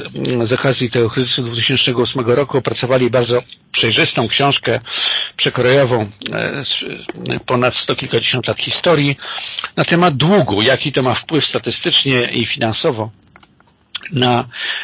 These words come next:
działania poszczególnych państw. To bardzo ciekawa wskazówka. Do tej pory jeszcze, e, nikt z mainstreamu się tym problemem strukturalnym nie zajmował, to znaczy wpływu, e, poziomu zadłużenia na wydolność, e, systemów ekonomicznych.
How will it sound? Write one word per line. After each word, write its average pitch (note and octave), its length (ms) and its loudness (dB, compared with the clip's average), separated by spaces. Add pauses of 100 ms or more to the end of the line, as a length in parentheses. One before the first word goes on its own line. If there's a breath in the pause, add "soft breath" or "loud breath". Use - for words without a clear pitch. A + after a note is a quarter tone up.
(140 loud breath)
działania C#3 440 4
poszczególnych B2 720 0
państw. - 360 2
To C#3 100 2
bardzo B2+ 340 0
ciekawa C#3 400 0
wskazówka. C3 540 0
Do C3 100 2
tej A#2+ 140 0
pory D#3 260 2
jeszcze, B2+ 400 2 (800 loud breath)
e, A2+ 320 2
nikt C#3 320 2
z C#3 60 -2
mainstreamu C#3+ 540 2
się C#3+ 180 2
tym D3+ 280 -2
problemem C#3 560 2
strukturalnym C3 720 0
nie B2 120 2
zajmował, C3 500 2
to F#2 140 -8
znaczy G#2+ 360 0
wpływu, A2+ 580 -2 (680 loud breath)
e, A2+ 200 0
poziomu C#3+ 500 2
zadłużenia A2 880 0 (400 loud breath)
na C#3+ 280 2
wydolność, C3 960 4 (300 loud breath)
e, - 160 2
systemów C#3 560 2
ekonomicznych. G3+ 840 2